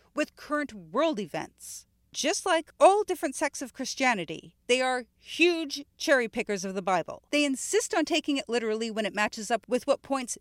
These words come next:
they are trying to make, but anything that contradicts their claims is allegory or myth. It's also fucking dishonest.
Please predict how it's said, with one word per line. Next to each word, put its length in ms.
they 320
are 100
trying 340
to 60
make, 420
but 140
anything 460
that 120
contradicts 520
their 160
claims 360
is 240
allegory 600
or 100
myth. 460
It's 240
also 340
fucking 500
dishonest. 720